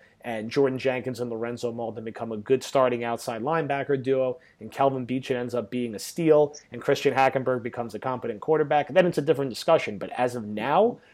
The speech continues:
what you've put on your resume, uh,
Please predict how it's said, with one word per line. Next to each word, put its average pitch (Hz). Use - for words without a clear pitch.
what 147
you've 143
put 160
on 156
your 135
resume, 175
uh, 98